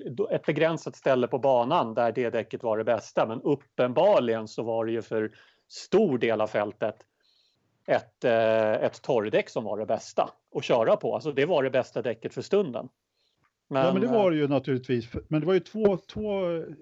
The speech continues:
Speaker 2: i fältet som hade rätt däck på när det började regna egentligen. Och det var Lewis och Marcus som hade, eh, Ultra. Eh, sen var det väl inga fler som hade Ultra på just då, eh, som inte var inne och bytte till intermediate, eh, om jag kommer ihåg. För att de, de var ju de två som var snabbast i fältet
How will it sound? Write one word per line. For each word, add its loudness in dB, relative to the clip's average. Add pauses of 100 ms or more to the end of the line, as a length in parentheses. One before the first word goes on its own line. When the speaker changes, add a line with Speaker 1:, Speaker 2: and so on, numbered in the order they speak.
(100)
Speaker 2:
i -4
fältet -4
som -4
hade 0
rätt 0
däck -4
på 2
när 0
det -2
började -2
regna -2
egentligen. -8
Och -2
det -2
var 2
Lewis 0
och -4
Marcus -4 (360)
som 0
hade, 2
eh, -6
Ultra. 0 (600)
Eh, 0
sen -2
var 4
det 2
väl 0
inga 2
fler -2
som -6
hade 0
Ultra -2
på 2
just 0
då, 0 (100)
eh, -4
som -4
inte 0
var 2
inne 2
och -4
bytte -4
till -4
intermediate, -2 (320)
eh, -4
om 0
jag -4
kommer -4
ihåg. -8
För -8
att -8
de, 0
de 0
var 2
ju 0
de -2
två -4
som -2
var -2
snabbast -6
i -16
fältet -8